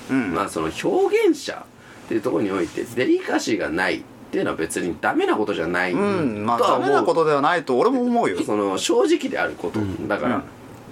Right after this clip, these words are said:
Speaker 2: で、デリカシーを持つっていうのは、その、ある種、言葉をオル-、オブラートに包んだりとか、もはや何も言わないとか、
Speaker 1: そうだね。
Speaker 2: 意見を持たないことが多分一番デリカシーがあることだと思うから。
Speaker 1: うん。そうだね。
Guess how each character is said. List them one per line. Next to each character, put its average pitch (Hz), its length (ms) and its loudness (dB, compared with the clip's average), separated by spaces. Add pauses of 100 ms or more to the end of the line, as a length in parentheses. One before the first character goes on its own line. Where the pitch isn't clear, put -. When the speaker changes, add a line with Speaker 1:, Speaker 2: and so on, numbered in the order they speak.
(220)
Speaker 2:
で、 392 100 2
デ 403 80 4
リ 415 60 2
カ 403 140 0
シ 147 120 0
ー 98 60 0
を 90 40 -6
持 90 160 -4
つ - 140 -8
っ - 20 -8
て - 160 -8
い 69 60 -2
う - 40 -6
の - 120 -8
は、 - 60 -8
そ 104 140 -4
の、 90 80 0
あ 127 80 2
る 107 60 -4
種、 - 260 -10
言 123 120 -2
葉 - 80 -4
を - 260 0
オ 135 80 4
ル-、 170 180 4
オ 143 60 0
ブ 196 160 0
ラ 294 100 4
ー 320 80 -2
ト 131 100 0
に 107 120 -2
包 104 320 -2
ん 95 80 -2
だ 98 80 -2
り 101 80 -2
と 92 120 -6
か、 - 140 -4
も 143 140 0
は 208 100 -4
や 90 140 -4
何 127 260 0
も 180 180 2
言 135 140 0
わ 202 140 2
な 208 120 2
い 113 120 0
と 85 140 -6
か、 - 100 -6
Speaker 1:
そ 202 180 2
う - 20 -2
だ 113 160 2
ね。 123 200 -2
Speaker 2:
意 294 80 0
見 180 240 2
を 95 40 -2
持 113 160 0
た 466 180 2
な 370 100 4
い 120 60 -2
こ 135 100 2
と 117 80 0
が 101 80 2
多 107 80 -2
分 101 100 0
一 107 220 -2
番 165 160 2
デ 135 80 2
リ 135 100 0
カ 104 100 -2
シ 95 80 -6
ー - 40 -4
が 85 80 -2
あ - 20 0
る 82 60 -2
こ 80 100 -2
と 76 80 -2
だ 67 100 -2
と - 80 -4
思 76 120 -2
う - 20 -6
か - 100 -2
ら。 202 60 2
Speaker 1:
う 185 60 4
ん。 - 20 0
そ 131 60 2
う - 20 4
だ 110 60 0
ね。 147 260 -2